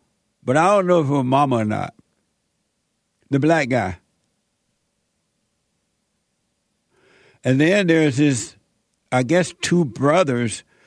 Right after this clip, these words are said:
I guess, playing on opposite team. They were, um,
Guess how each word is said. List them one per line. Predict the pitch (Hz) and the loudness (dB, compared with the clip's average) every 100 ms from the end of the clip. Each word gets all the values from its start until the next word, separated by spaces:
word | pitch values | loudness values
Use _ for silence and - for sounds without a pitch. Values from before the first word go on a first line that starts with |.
| _ _ | _ _
I | 127 | -4
guess, | 127 165 | 0 0
playing | 160 156 151 | -2 -2 0
on | 135 - | 0 0
opposite | 131 127 - | -2 -4 -12
team. | - 131 131 147 156 151 _ _ _ _ _ _ _ _ _ | -8 -4 -2 -2 -4 -8 _ _ _ _ _ _ _ _ _
They | - 117 147 180 196 | -6 0 2 2 2
were, | 185 160 151 147 - | 2 2 2 2 2
um, | 139 135 127 120 104 | 2 2 0 -2 -6